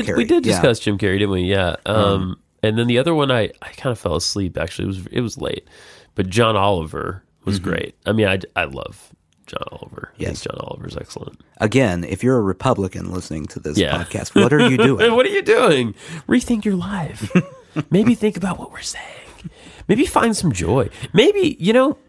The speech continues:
Speaker 1: there's probably something you're repressing, and it might be worth looking into.
Speaker 2: We, we need to find,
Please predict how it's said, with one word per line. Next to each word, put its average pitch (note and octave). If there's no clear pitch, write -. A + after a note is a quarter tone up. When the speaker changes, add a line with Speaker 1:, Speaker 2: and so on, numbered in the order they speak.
Speaker 1:
there's F3+
probably G3
something C#3+
you're A#2
repressing, G#2+
and F3
it C4
might D#4
be D#4+
worth D4
looking A3
into. A#3
Speaker 2:
We, D#3
we D3
need G3+
to -
find, F#2